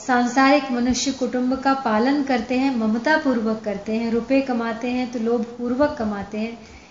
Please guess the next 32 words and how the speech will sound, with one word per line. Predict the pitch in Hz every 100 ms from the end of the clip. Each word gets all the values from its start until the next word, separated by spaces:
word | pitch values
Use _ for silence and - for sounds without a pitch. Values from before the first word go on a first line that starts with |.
| - -
ऐसे | 269 302
ही | 262
भगवान | 254 233 240 254 262
के | 269
भक्त | 262 294 -
भगवत | 233 214 226 262
प्राप्ति | 262 240 220 220
के | 247 254
लिए | 262 262 240
यत्न | 240 240 240
साधन | 226 208 226 240
करते | 220 196 -
हैं | 254
तो | 262
लगन | 240 202 214
पूर्वक | 226 - 220 208 214
ही | - 359 - - - - - -
करते | 214 190 -
हैं। | 196 185 208 - - - -
उनके | 269 277 311
प्रयत्न | 302 262 262 262
सांसारिक | 269 247 226 214 233 240 254
दिखते | 220 214 - - 247
हुए | 214 208 208
भी | 196 311 427
वास्तव | 302 247 - 247
में | 240 254
सांसारिक | - 214 202 214 220 294 - - - -
नहीं | 214 202 208
होते, | 196 185 202
क्योंकि | 214 262 262 285
उनके | - 240 247 233 311